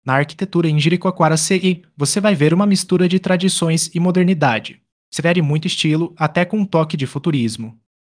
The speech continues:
Onde posso ver as melhores fotos da arquitetura em Jericoacoara? As redes sociais estão bombando.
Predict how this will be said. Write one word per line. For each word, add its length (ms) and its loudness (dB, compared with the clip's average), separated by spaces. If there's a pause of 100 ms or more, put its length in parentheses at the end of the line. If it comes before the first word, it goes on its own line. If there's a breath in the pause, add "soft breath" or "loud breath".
Onde 220 2
posso 320 2
ver 160 2
as 120 2
melhores 520 4
fotos 340 2
da 120 2
arquitetura 500 0
em 80 4
Jericoacoara? 840 0 (320)
As 180 2
redes 280 4
sociais 480 2
estão 260 2
bombando. 600 2